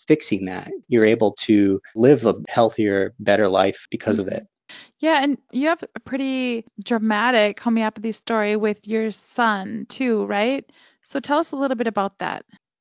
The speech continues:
Speaker 1: Yeah, um, our son Trent, he was born premature, a, a month, and I'm, I'm not an expert at this in any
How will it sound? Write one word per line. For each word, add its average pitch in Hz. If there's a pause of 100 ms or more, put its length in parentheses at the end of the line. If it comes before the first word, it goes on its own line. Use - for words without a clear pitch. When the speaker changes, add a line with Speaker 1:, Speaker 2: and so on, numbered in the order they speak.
Speaker 1:
Yeah, 180 (140)
um, 123 (120)
our 135
son 190
Trent, 113 (200)
he 156
was 165
born 123
premature, 110
a, 107 (100)
a 117
month, 104 (280)
and 120
I'm, 127 (100)
I'm 117
not 120
an 110
expert 104
at 101
this 113
in 107
any 107